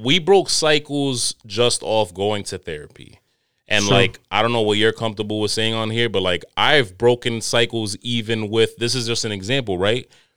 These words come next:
Speaker 1: I've broken cycles with taking medication for anxiety and depression. And even, and then I just had that conversation with you recently where I was like, "Yo, like, I think Imma get off."
Speaker 2: We both talked about that.
Speaker 1: Yeah, we both
Speaker 2: Yeah.
Speaker 1: talked about, like, "Yo, I think I,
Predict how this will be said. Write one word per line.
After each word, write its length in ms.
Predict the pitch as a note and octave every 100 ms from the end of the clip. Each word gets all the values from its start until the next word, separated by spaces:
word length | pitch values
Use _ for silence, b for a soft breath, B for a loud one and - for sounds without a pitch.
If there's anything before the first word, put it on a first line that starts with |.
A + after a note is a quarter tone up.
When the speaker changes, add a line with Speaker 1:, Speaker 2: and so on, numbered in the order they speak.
| b _ _
Speaker 1:
I've 280 | G#2+ C3+ B2+
broken 380 | A#2 B2 A#2 G#2
cycles 640 | - A#2 A2 G2+ G2 F#2
with 280 | F#2 F#2+ -
taking 500 | - A#2 A#2 G2+ F2+
medication 920 | G2 G2 - - A2+ - - D2 C#2+ _ _ _ _ _
for 160 | G#2
anxiety 440 | F#2 F2+ F#2+ F#2 F2+
and 80 | F2
depression. 500 | - G#2+ F#2+ - - _ _ _ _ _ -
And 200 | A2 A2+
even, 320 | D3 D3+ B2+ -
and 200 | A#2 A#2
then 180 | B2+ B2
I 160 | G2+ A#2
just 180 | B2 -
had 180 | B2 A2+
that 120 | A2
conversation 520 | A#2+ G#2+ G#2+ G#2+ G#2+
with 100 | G2+
you 100 | F#2+
recently 420 | A#2+ D3+ A2+ G#2
where 160 | F#2 F#2
I 60 | G2
was 200 | G2 F#2
like, 180 | E2+
"Yo, 180 | F2+ G#2+
like, 340 | F#2 E2 D2+ _ _ _ _ _ _ _
I 100 | E2
think 180 | - E2+
Imma 160 | C3 G#2
get 200 | F#2 F#2+
off." 440 | A2+ A2 - - -
Speaker 2:
We 140 | B2
both 220 | A#2+ C3
talked 240 | - G#2+ -
about 240 | G2+ G#2
that. 60 | C#3
Speaker 1:
Yeah, 200 | G#2+ D2+
we 140 | A2
both 180 | A2+ C3+
Speaker 2:
Yeah. 40 | A#2
Speaker 1:
talked 200 | C3 B2+
about, 200 | A#2 G#2+
like, 140 | G#2
"Yo, 80 | G#2+
I 60 | G#2
think 180 | B2+ B2+
I, 180 | A#2